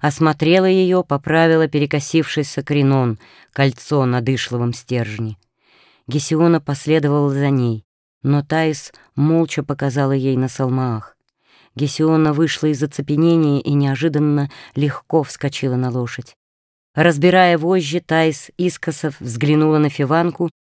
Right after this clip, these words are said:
и убедилась, что та может держаться в седле. Позади, на прямом участке дороги, показались подозрительные, бежавшие мелкой трусцой фигуры в белых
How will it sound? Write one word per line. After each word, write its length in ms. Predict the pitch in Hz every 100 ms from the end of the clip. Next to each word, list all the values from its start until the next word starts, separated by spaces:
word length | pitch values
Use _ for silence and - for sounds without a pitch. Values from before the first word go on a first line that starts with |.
| _
и 80 | 156
убедилась, 680 | 151 143 127 170 175 160 - _ -
что 240 | - 151
та 240 | 143 160 151
может 360 | 143 143 139
держаться 640 | 123 135 117 135 135 -
в 60 | 117
седле. 480 | - 127 117 117 104 _ _ _ _ _ _ _
Позади, 600 | - 143 156 143 190 185 - _ _
на 160 | 139 165
прямом 560 | 151 165 170 170 165 - _ -
участке 640 | 156 - 175 151 - 165
дороги, 420 | 147 151 180 156
показались 680 | 156 143 147 135 165 160 143
подозрительные, 1000 | - 139 143 143 185 - 170 170 165 160 - _ _
бежавшие 640 | 156 151 170 170 - 165 156
мелкой 480 | 160 170 156 147
трусцой 560 | 147 143 139 - 170 175
фигуры 640 | - 165 143 170 147 127 - - - -
в 120 | 127
белых 480 | 135 175 170 165